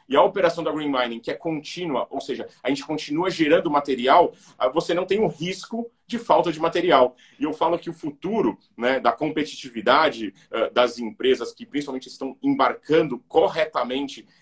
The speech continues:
em ter as suas embalagens com material reciclado, é ela ser a proprietária dessa cadeia. Por isso que a gente faz uma prestação de serviço. A gente não entra numa cadeia de compra e venda de materiais.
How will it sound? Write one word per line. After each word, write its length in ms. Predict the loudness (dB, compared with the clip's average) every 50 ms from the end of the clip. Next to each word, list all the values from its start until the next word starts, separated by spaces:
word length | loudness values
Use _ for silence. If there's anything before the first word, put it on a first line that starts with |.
| _ -8
em 180 | -6 -6 -6
ter 320 | -8 -4 2 4 4 4 4
as 120 | 2 0
suas 240 | 0 -2 -4 -2 -2
embalagens 580 | -4 -2 -2 -2 0 0 0 -2 -2 -6 -12 -16
com 180 | -14 -12 -10
material 300 | -10 -8 -6 -6 -6 -6
reciclado, 640 | -6 -8 -12 -10 _ 0 2 2 2 0 -2 -6 -10 _ _ _ _ _ _
é 160 | -2 0 2 2
ela 160 | 2 0 0
ser 180 | 0 0 2
a 80 | 2 2
proprietária 960 | 2 0 -2 -2 -2 -2 -2 -4 -6 -6 -6 _ 0 0 0 0 0 -2 -4
dessa 240 | -4 -6 -10 -12 -12
cadeia. 480 | -10 -10 -10 -8 -8 -10 -10 -10 -12 -14 _ _ _ _
Por 140 | 0 2 2
isso 240 | 2 0 -2 -4 -4
que 100 | -2 0
a 60 | 0
gente 260 | 0 -2 -6 -8 -4
faz 240 | 0 0 0 2 2
uma 160 | 0 -2 -2
prestação 640 | -2 0 0 0 0 0 0 -2 -2 -2 -2 -4 -4
de 80 | -2
serviço. 520 | 0 -2 -2 0 0 -2 -4 -4 -6 -14 -16 _ _ _ _
A 80 | -6 -6
gente 200 | -6 -4 -2 0
não 180 | 2 4 4
entra 280 | 4 2 2 2 0 0
numa 200 | 2 2 0 0
cadeia 280 | 2 2 0 2 0 -2
de 100 | -4 -6
compra 400 | -4 -2 -2 -2 0 2 2 2
e 20 |
venda 320 | 4 4 4 4 4 2
de 100 | -2 0
materiais. 840 | 0 0 0 0 0 0 2 4 4 4 2 0 -4 -14 -16 -18